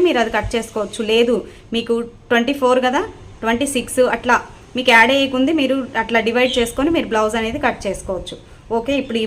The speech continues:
బ్లౌజ్ అయితే ట్వంటీ ఫోర్ నడుము. నెక్స్ట్ చెస్ట్ థర్టీ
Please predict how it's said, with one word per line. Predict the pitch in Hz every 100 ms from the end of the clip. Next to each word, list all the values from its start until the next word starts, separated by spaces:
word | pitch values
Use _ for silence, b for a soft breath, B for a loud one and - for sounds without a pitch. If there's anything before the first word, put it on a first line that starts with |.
| 208
బ్లౌజ్ | 214 214
అయితే | 214 214 349 508 B B -
ట్వంటీ | 233 226 247
ఫోర్ | 240 254 226
నడుము. | 202 180 165 - - - - - - 240
నెక్స్ట్ | 240 311 440 -
చెస్ట్ | 240 240 302 466 - - - - - -
థర్టీ | 233 269